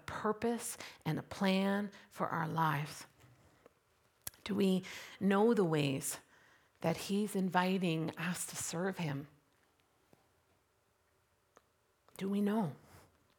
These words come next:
And Jeremiah realized his authentic and eternal being when the word of the Lord came to him and, and told him, right? He said that,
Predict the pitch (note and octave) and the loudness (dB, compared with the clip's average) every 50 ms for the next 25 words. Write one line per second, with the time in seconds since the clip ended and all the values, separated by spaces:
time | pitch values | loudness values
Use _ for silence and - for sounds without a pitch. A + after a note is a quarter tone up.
0 | _ _ _ _ _ _ _ _ _ _ _ _ _ _ _ _ _ _ _ _ | _ _ _ _ _ _ _ _ _ _ _ _ _ _ _ _ _ _ _ _
1 | _ _ _ _ _ _ _ _ _ _ _ _ _ _ _ _ _ _ _ _ | _ _ _ _ _ _ _ _ _ _ _ _ _ _ _ _ _ _ _ _
2 | - F#3+ F#3 F#3 - G#3+ G#3+ G#3+ G#3+ G#3 G#3 A3 A3 G#3 G3 F3+ F#3 F#3 F3+ F3+ | -2 -2 -2 2 4 4 6 6 6 6 6 6 6 4 4 4 4 4 6 6
3 | F3+ F3 F3 F3 - - F3+ E3+ E3 - - - - - - - - - E3+ - | 6 6 4 2 2 2 2 2 2 0 -6 -10 -12 -12 -12 0 2 2 2 4
4 | - - F#3+ F#3 F#3 G3+ F#3 - F#3 F3 E3 D#3 D3+ D3+ - - F#3 F3 F3 E3+ | 4 4 4 6 4 2 2 2 2 2 2 2 2 0 0 0 2 2 2 0
5 | D3+ C3+ D#3 D3+ D#3 D#3 D#3+ D#3 D3 C#3+ D3 - - - - - - - _ _ | 0 0 0 0 2 2 2 0 0 -2 -6 -8 -16 -20 -20 -20 -20 -20 _ _
6 | _ E3+ F3 F3 E3 E3 F3 F#3 F#3+ F#3 F#3 F3 F3 E3+ E3 D#3+ D#3+ E3 E3 - | _ 0 2 2 2 2 2 2 2 2 2 2 0 2 2 2 2 2 0 -2
7 | - E3+ D#3+ E3 D#3+ D#3+ D#3 E3 D#3+ D#3+ D3 C#3+ C#3 D3 - - - - - - | -4 -4 -2 -2 -2 -2 -2 0 0 2 2 2 0 -2 -4 -8 -14 -16 -6 -2
8 | - D#3+ - - - E3+ E3 E3 D#3 - C#3+ B2+ C3 C#3+ C#3+ D3 D3+ D#3+ D#3 - | -2 -2 -2 0 2 2 2 2 0 -2 -4 -4 -4 -2 -2 -2 -2 -2 -2 -4
9 | - F3+ D3 D#3 D3 D3+ - - | -4 -4 -4 -4 -4 -6 -6 -8